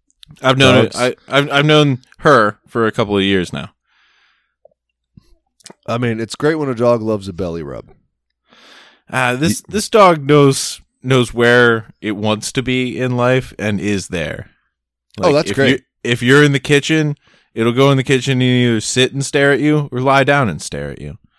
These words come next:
Speaker 2: That's great. Sort of,
Speaker 1: <laughs> Yeah.
Speaker 2: it's, it, it, it manifested its, its dream life,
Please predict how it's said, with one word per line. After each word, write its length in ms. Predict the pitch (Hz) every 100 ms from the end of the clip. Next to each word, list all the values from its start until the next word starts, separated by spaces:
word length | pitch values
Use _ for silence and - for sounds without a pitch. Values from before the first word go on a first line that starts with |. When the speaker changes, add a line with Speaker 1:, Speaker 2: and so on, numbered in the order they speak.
| _ _ -
Speaker 2:
That's 200 | 127 -
great. 300 | 120 113 -
Sort 320 | - 120 110
of, 100 | 101
Speaker 1:
<laughs> 20 |
Yeah. 140 | 120 117
Speaker 2:
it's, 280 | 113 -
it, 160 | 117 104
it, 120 | 107 -
it 160 | 131 113
manifested 800 | 123 131 123 - 113 - 120
its, 440 | 107 101 - - - - 87 - -
its 220 | 113 92
dream 340 | 95 110 123
life, 520 | 107 90 107 - -